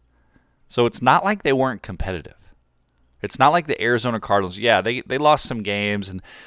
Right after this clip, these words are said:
they had a, they had a couple blowouts. But they were competitive. They won three games,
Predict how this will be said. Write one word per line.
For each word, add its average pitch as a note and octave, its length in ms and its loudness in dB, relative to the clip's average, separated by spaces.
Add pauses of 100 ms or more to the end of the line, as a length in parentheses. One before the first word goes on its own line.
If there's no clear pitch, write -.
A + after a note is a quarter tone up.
(140)
they A2+ 120 0
had B2+ 100 2
a, B2 180 0
they A#2+ 120 2
had C#3 80 4
a C#3 40 0
couple B2+ 300 0
blowouts. F#2+ 840 -2 (680)
But A2+ 140 -4
they D#3+ 100 4
were A3 160 2
competitive. F3+ 520 0
They G2+ 100 2
won C3+ 320 -2
three D#3 300 -4
games, G2 640 -4